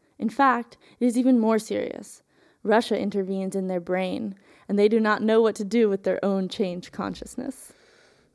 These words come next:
Dun, dun, dun. So,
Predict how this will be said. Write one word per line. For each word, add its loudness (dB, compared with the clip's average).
Dun, 0
dun, -10
dun. -4
So, 4